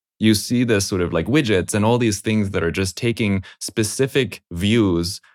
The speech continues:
for a set of data and putting it on your home screen or on your lock screen or whatever.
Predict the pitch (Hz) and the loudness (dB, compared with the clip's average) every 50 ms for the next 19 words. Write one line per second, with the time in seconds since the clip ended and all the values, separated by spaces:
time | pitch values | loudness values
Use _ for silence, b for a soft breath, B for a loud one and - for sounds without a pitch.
0 | b b - - - - 123 120 120 117 110 110 101 82 - - _ _ _ _ | b b -18 -12 -6 0 2 2 4 4 4 2 2 0 -4 -6 _ _ _ _
1 | _ _ _ _ _ - - 92 - - 107 98 92 82 107 98 92 85 80 80 | _ _ _ _ _ -8 -6 -4 0 0 0 0 0 2 2 2 4 4 2 2
2 | 80 85 _ _ _ _ _ - 101 98 95 - 113 98 98 92 92 87 87 87 | 0 -2 _ _ _ _ _ -4 -2 -2 -2 0 -2 -2 0 -2 -2 0 0 0
3 | 82 82 85 92 90 85 82 - - 90 85 82 82 82 82 82 82 85 85 85 | 0 0 0 0 0 0 -2 -4 -4 -4 -2 -2 -2 -2 -2 -2 -2 -2 -2 0
4 | 82 82 82 76 90 90 - - - 90 85 82 82 80 78 80 82 82 82 82 | 0 0 0 0 -2 -4 -6 -8 -6 -4 -4 -2 -2 -2 -4 -2 -2 0 0 0
5 | 80 80 82 87 | 0 -2 -4 -4